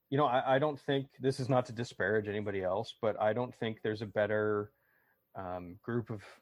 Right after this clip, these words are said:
people in this country that, that have their finger on the pulse of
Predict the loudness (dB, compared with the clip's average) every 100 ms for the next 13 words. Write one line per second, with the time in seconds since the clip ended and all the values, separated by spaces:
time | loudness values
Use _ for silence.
0 | _ _ _ -4 -4 -2 -2 -2 -6 -6
1 | -8 -4 -4 -4 -8 -12 -14 -12 -6 -6
2 | -6 _ _ _ -6 -2 -2 -2 -6 -4
3 | -6 -2 -2 -2 -4 -8 -4 -4 -4 -12
4 | -16 -10 -6 -4 -6